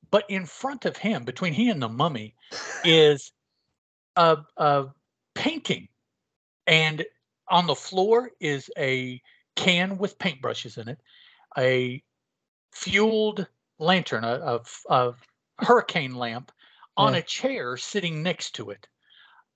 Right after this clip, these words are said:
Speaker 1: And, uh, yeah, I guess that's everything here. But, uh, to me, it's obvious that what they're trying to say is this painting,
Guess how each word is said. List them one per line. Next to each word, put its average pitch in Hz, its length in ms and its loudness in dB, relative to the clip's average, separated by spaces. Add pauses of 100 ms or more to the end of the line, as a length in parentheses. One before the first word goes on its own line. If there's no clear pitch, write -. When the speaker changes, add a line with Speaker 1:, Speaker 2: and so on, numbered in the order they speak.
Speaker 1:
And, 156 440 0
uh, 151 540 4 (420)
yeah, 151 180 2
I 117 80 -2
guess 143 220 0
that's 120 180 -10
everything 117 300 -10
here. 143 140 -4
But, 180 120 6 (480)
uh, - 60 -4 (420)
to 208 120 0
me, 247 380 0
it's 170 180 -4 (100)
obvious 143 720 2
that - 180 -4
what 196 180 -4
they're 156 140 -2
trying 190 300 -2
to 131 60 -6
say 196 260 0
is 135 360 -6 (140)
this 127 380 0
painting, 117 560 -4